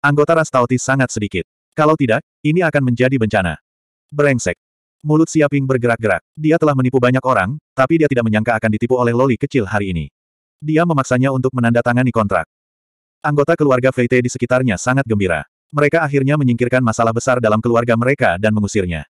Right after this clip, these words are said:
Di masa depan, tidak akan ada lagi seorang Tao Ti yang menggerogoti uang keluarga mereka. Mereka memandang Xia Ping dengan rasa kasihan yang tiada taraf. Meskipun orang ini adalah murid penerus Sekte Langit dan Bumi,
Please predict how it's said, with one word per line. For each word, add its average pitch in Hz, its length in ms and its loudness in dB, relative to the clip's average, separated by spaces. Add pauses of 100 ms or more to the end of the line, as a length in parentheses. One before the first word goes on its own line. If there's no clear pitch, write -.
(200)
Di 156 160 -2
masa 147 240 0
depan, 135 320 0 (160)
tidak 151 240 2
akan 143 240 0
ada 117 80 2
lagi 113 160 0
seorang 117 240 0
Tao 117 180 0
Ti 123 140 0
yang 120 160 0
menggerogoti 110 400 0
uang 123 240 0
keluarga 120 400 0
mereka. 87 320 -2 (1040)
Mereka 147 320 2
memandang 135 320 2
Xia 131 160 0
Ping 131 180 0
dengan 117 220 0
rasa 110 240 -2
kasihan 127 320 -2
yang 131 240 0
tiada 123 240 2
taraf. 87 400 -4 (320)
Meskipun 156 400 0
orang 139 180 2
ini 131 220 0
adalah 120 240 2
murid 113 160 2
penerus 117 320 -2
Sekte 120 240 0
Langit 120 240 0
dan 120 160 2
Bumi, 123 320 0